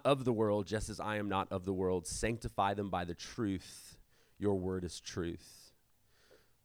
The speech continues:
As you sent me into the world, I have also sent them into the world. I sanctify myself for them so that they may be sanctified by the truth." And sanctified means set apart, is all it means. He's saying, in this world,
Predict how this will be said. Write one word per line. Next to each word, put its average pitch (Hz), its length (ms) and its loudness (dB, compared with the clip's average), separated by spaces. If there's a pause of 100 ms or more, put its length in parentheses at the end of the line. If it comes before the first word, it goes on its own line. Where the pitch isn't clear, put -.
(460)
As 123 160 4
you 120 80 0
sent - 240 0
me 131 180 2
into 143 260 4
the 117 80 6
world, 101 320 6
I 95 100 2
have 98 100 0
also 95 260 0
sent 92 280 -2
them 82 120 -4
into 92 240 -4
the 87 80 -2
world. 85 460 -6 (800)
I 107 120 0
sanctify 107 440 -2
myself 92 320 -2 (180)
for 110 200 4
them 90 400 -2 (340)
so - 140 -2
that 101 80 -2
they 107 80 0
may 98 100 0
be 92 100 -4
sanctified 85 640 -4
by 78 140 -2
the 78 100 -6
truth." 87 380 -4
And 90 80 -2
sanctified 113 380 2
means 95 180 -4
set 90 160 -4
apart, 82 400 -8 (100)
is - 80 -10
all 76 100 -4
it - 60 -12
means. 78 360 -8 (240)
He's 101 100 -8
saying, 104 160 2
in 147 140 4
this 143 160 8
world, 123 320 6